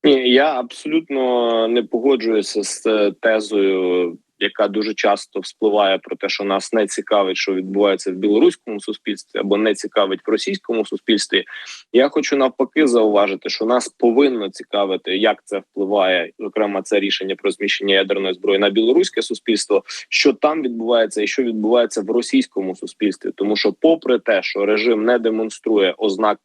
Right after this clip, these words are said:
крихкості на сьогодні, ця ситуація може змінюватися. Безумовно, режим Лукашенка чи режим, який буде встановлений після відходу чи смерті, е, Лукашенка,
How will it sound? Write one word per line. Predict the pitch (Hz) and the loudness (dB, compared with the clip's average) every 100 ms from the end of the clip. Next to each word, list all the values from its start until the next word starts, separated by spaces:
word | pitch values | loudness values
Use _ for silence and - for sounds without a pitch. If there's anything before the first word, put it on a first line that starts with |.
| _ | _
крихкості | 127 120 - - 92 - - - - - - - | 0 0 -2 -12 -14 -6 -6 -6 -10 -20 -20 0
на | 135 160 | 2 2
сьогодні, | 165 147 127 120 101 98 | 0 -4 0 0 0 -4
ця | 95 139 | -2 -2
ситуація | - - 127 135 139 117 104 - _ - | -2 -2 2 2 2 -2 -2 -4 _ -4
може | 123 123 120 110 - _ | 0 2 2 -2 -6 _
змінюватися. | - 113 135 120 95 85 - 82 95 | -10 0 2 2 0 -4 -8 -6 -6
Безумовно, | 101 143 156 160 151 127 104 101 92 85 | 0 0 2 2 2 0 0 -2 -2 0
режим | 104 113 139 156 | 2 2 2 0
Лукашенка | 139 120 120 - 120 117 - | 0 0 0 0 -2 -2 -6
чи | - 110 | -2 0
режим, | 104 101 117 | 0 0 0
який | 110 - 110 | -2 -2 0
буде | 107 101 | 0 -2
встановлений | - - 110 110 104 101 98 | -6 -6 0 2 2 0 -4
після | 95 110 - 98 95 90 - - _ - | -4 -6 -2 2 2 0 -4 -20 _ -2
відходу | 104 120 - 135 117 104 | 0 0 2 2 4 0
чи | 101 | -4
смерті, | - 117 120 113 - | -2 2 2 0 -2
е, | 101 98 98 95 92 92 | 0 2 2 2 2 0
Лукашенка, | 95 104 - 98 107 101 95 87 | 0 0 0 -2 0 -2 -2 -4